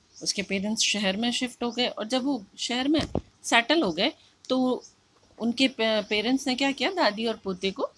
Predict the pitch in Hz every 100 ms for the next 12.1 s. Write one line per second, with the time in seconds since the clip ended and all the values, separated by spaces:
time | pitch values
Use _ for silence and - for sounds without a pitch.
0 | - _ _ - - 240 196 180 160 151
1 | 151 151 - _ - 285 311 247 240 294
2 | 359 220 240 175 - 185 196 254 277 262
3 | 269 277 247 269 - 285 277 226 208 220
4 | 247 233 180 - - - - - 277 -
5 | 302 269 302 - 160 - _ _ - _
6 | 175 185 180 185 175 - - 233 262 269
7 | 247 254 269 - - 247 202 196 190 240
8 | 262 269 233 240 254 254 240 226 208 202
9 | - 196 202 233 208 - 202 180 185 220
10 | 240 202 202 208 208 226 - - - -
11 | 175 185 185 - - - - 233 247 233
12 | -